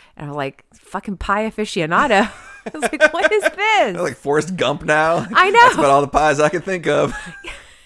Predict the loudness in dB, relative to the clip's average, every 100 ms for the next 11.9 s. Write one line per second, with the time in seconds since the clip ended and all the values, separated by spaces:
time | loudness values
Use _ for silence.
0 | _ _ _ -10 -10 -10 -20 -10 -8 -6
1 | -6 -6 -8 -6 -4 -6 -6 -6 -6 -10
2 | -12 -12 -14 -14 -16 -16 -14 -14 -14 -16
3 | _ -18 -12 -12 -4 -4 -2 -4 -4 -4
4 | -4 -10 -14 _ _ -10 -6 -4 -2 0
5 | 0 -2 -4 -8 -8 -6 -6 -4 -4 -4
6 | -4 -8 -10 -10 -10 -8 -8 -8 -8 -4
7 | -4 -6 -10 -14 -8 -8 -10 -20 -20 -14
8 | -14 -12 -16 -18 -20 -16 -10 -8 -4 -4
9 | -4 -4 -4 -4 -6 -6 -6 -8 -14 _
10 | _ _ -2 2 2 2 -2 -4 -6 -10
11 | -8 -8 -8 -12 -14 -14 -14 -14 -18